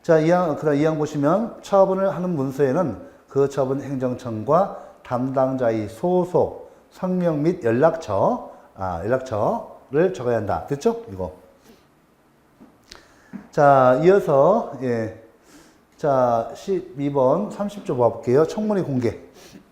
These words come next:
행정절차법상 청문은 비공개가 원칙이에요. 어, 보시면 봐보세요. 비공개가, 왜 비공개가 원칙인지 다시 한번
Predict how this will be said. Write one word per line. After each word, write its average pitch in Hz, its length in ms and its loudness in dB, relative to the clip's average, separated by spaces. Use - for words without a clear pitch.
행정절차법상 202 1200 4
청문은 196 520 -2
비공개가 175 540 -2
원칙이에요. 117 720 -2
어, 120 380 0
보시면 202 400 0
봐보세요. 170 560 0
비공개가, 180 520 2
왜 185 420 2
비공개가 160 420 -4
원칙인지 135 680 -2
다시 135 160 -6
한번 165 360 0